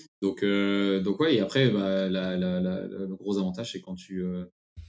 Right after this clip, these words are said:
alors en l'occurrence, on n'a pas dé-, j'ai pas démissionné, j'ai fait une rupture conventionnelle,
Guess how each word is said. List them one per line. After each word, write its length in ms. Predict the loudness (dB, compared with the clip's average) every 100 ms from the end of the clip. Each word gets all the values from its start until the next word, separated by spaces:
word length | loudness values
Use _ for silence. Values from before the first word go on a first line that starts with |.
| _ _ _ -10 -4
alors 160 | -2
en 80 | 0
l'occurrence, 420 | -2 0 0 0
on 40 | 0
n'a 80 |
pas 140 | 0 4
dé-, 140 | 4
j'ai 140 | 2 2
pas 100 | 2
démissionné, 520 | 2 0 0 0 0
j'ai 80 | 0
fait 100 | -2
une 80 | 0
rupture 320 | -2 -4 -6
conventionnelle, 520 | -6 -6 -6 -8